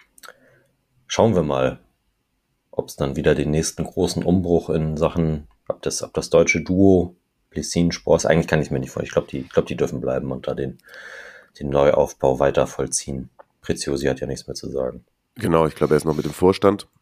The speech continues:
Speaker 2: aber so, also nicht mehr, nicht mehr die, der ganz große Zampano.
Speaker 1: Ja.
Speaker 2: Und dann wird's denen wirklich, äh, gut tun,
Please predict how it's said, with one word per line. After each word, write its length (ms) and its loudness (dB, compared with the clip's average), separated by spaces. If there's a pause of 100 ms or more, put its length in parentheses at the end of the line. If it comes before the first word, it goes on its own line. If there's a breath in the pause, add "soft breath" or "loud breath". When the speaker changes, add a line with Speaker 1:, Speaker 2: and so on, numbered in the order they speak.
(240)
Speaker 2:
aber 220 -2
so, 240 -4
also 320 -2
nicht 180 -8
mehr, 280 -2 (720)
nicht 200 -12
mehr 140 0
die, 180 -6
der 180 0
ganz 260 -4
große 340 -6
Zampano. 480 -2
Speaker 1:
Ja. 80 2
Speaker 2:
Und 100 -2
dann 160 -4
wird's 240 0 (120)
denen 400 -2
wirklich, 420 -6
äh, 100 -4
gut 440 -10
tun, 340 -4